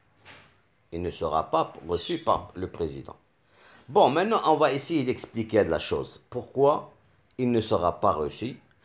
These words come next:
Pourquoi au dé-, au début, on se disait, est-ce qu'il sera reçu ou pas ? Et pourtant, et pourtant, chose importante,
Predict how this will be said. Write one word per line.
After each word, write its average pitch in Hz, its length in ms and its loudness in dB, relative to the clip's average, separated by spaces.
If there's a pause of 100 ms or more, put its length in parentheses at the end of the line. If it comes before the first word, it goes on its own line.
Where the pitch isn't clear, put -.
(180)
Pourquoi 143 280 4
au 131 60 6
dé-, 117 220 4
au 110 60 4
début, 113 360 0
on 95 160 0
se 92 120 -10
disait, 95 500 -2
est-ce 90 160 -8
qu'il 92 180 -10
sera - 400 -4
reçu 76 520 -8
ou 78 160 -6
pas ? - 340 0 (800)
Et - 80 -6
pourtant, 214 680 0 (760)
et 139 120 2
pourtant, 156 640 0 (680)
chose 131 360 0
importante, 120 680 2